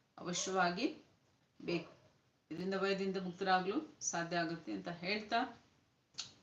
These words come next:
ಸತ್ಸಂಗವನ್ನು ಅವಶ್ಯವಾಗಿ ನೀವು ಬಳಸಿ. ಸಕಾರಾತ್ಮಕ ಕಾರ್ಯಗಳಿಗೆ ನಾನು ಮು-, ವಿಡಿಯೋದ ಪ್ರಥಮ ಹಂತದಲ್ಲೇ ಹೇಳಿದಂತೆ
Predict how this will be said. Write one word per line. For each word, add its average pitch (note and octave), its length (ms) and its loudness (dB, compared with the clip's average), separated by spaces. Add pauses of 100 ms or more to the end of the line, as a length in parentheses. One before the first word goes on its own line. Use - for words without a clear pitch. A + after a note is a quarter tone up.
(120)
ಸತ್ಸಂಗವನ್ನು G3+ 640 -2
ಅವಶ್ಯವಾಗಿ G#3 760 4
ನೀವು G3 300 0
ಬಳಸಿ. G3+ 520 0 (360)
ಸಕಾರಾತ್ಮಕ G#3+ 640 4
ಕಾರ್ಯಗಳಿಗೆ G3+ 640 4
ನಾನು F#3+ 240 -2
ಮು-, F#3 300 -6
ವಿಡಿಯೋದ F#3+ 360 2
ಪ್ರಥಮ F#3+ 400 -2
ಹಂತದಲ್ಲೇ F#3+ 680 2
ಹೇಳಿದಂತೆ F#3 680 0